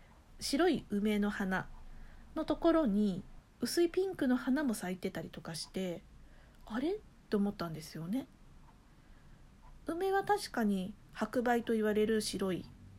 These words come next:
梅、あとは紅梅と言われる赤からピンクの種類があって、あとは、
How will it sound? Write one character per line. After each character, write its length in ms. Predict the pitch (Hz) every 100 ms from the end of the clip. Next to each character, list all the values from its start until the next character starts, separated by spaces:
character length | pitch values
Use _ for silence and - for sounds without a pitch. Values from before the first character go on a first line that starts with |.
| -
梅、 360 | 190 185 170 - - - - - -
あ 100 | -
と 200 | - 233
は 260 | 277 285 - - - - - -
紅 320 | 269 294 339
梅 220 | 214 185
と 100 | 180
言 120 | 175
わ 100 | 180
れ 120 | 180
る 320 | 180 214 185 - - - - - - - - - - - -
赤 280 | 277 320
か 120 | 277 185
ら 120 | 160
ピ 140 | 240 240
ン 100 | 226
ク 140 | 185
の 240 | 175 175 - - - - - -
種 120 | - 208
類 160 | 190
が 140 | 180 180
あ 40 |
っ 40 | 180 -
て、 320 | - 311 247 - - - - - -
あ 80 | 427
と 200 | 403 285
は、 280 | 220 185